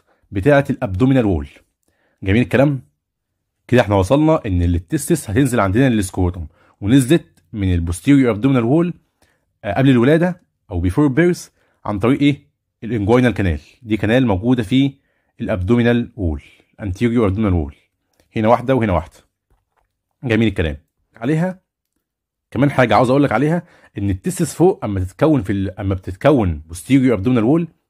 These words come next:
بتتكون معاه كل حاجه بيها، يعني كل حاجه خاصه بيها، يعني مثلًا الارتريز بتاعتها،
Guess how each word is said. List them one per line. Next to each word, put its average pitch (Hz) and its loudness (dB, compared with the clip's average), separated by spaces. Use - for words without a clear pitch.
بتتكون 139 0
معاه 135 4
كل 143 0
حاجه 131 0
بيها، 104 -2
يعني 85 -4
كل 123 0
حاجه 131 -2
خاصه 139 -2
بيها، 147 2
يعني 98 -2
مثلًا 127 0
الارتريز 113 0
بتاعتها، 117 0